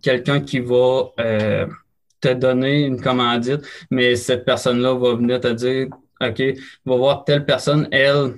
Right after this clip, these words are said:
euh, est peut-être plus ouverte, elle, euh, ou telle compagnie, euh, il pourrait peut-être, euh, communiquer avec toi. »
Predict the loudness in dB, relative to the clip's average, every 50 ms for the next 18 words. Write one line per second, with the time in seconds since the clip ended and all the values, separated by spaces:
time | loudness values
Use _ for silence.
0 | -14 _ -20 -20 -20 -20 -20 -16 -8 -4 -2 0 0 0 0 -2 -2 -4 -8 -14
1 | -18 -10 -4 -2 -2 0 0 0 0 0 -2 -4 -4 -4 -2 -2 -2 0 2 2
2 | 2 0 -2 -2 0 0 2 2 2 2 2 2 2 2 0 0 0 -2 -2 -2
3 | -4 -4 -6 -4 -2 0 0 0 0 -2 -4 -2 -2 -2 0 0 0 2 2 0
4 | 0 -2 -4 -6 -10 -16 -20 -12 _ -4 -2 0 2 2 2 0 0 -2 -2 -2
5 | 0 0 2 4 4 4 6 6 6 4 4 4 2 -2 -4 _ -2 0 2 2
6 | 0 0 2 2 2 4 4 4 4 2 2 0 0 2 0 -2 -2 0 2 2
7 | 4 2 0 0 -2 -2 0 2 2 0 -2